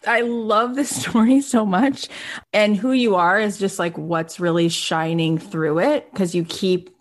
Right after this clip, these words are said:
coming back to, and then I had to reflect in myself,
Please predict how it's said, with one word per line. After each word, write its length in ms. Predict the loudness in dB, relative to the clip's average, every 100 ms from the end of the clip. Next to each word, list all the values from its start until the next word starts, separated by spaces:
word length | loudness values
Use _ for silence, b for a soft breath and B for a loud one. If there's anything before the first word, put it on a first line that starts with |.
| -12
coming 360 | -8 -4 -4
back 340 | -2 -2 -4 -6
to, 200 | -2 0
and 180 | 0 0
then 160 | 0
I 200 | 0 -2
had 280 | -4 -4 -6
to 340 | -6 -4 -2 0
reflect 800 | -2 -2 -2 0 2 0 -4 -10
in 180 | -6 -4
myself, 880 | -2 -4 -6 -4 -2 0 -2 -6